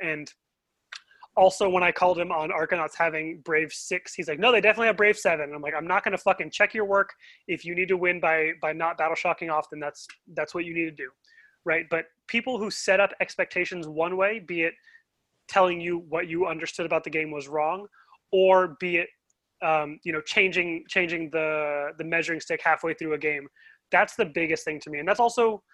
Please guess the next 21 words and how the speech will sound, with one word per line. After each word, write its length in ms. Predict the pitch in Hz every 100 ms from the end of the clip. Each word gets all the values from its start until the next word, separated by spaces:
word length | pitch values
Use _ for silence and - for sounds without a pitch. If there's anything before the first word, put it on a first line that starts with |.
| _ _ _ _
and, 100 | 185
like, 200 | 175 160 -
I, 40 |
I 200 | 180 208
know 160 | 170 170
Joe 220 | 147 175
alluded 280 | 156 165 170
to 60 | 160
this 140 | 151 165
earlier, 360 | 151 160 156
that, 120 | 151 156
like, 140 | 147 156
we 120 | 165
used 140 | 165
to 60 | -
play 120 | 175
a 40 |
little 140 | 165 165
bit 80 | 147
of 40 |
Malifaux, 540 | 147 139 151 - 196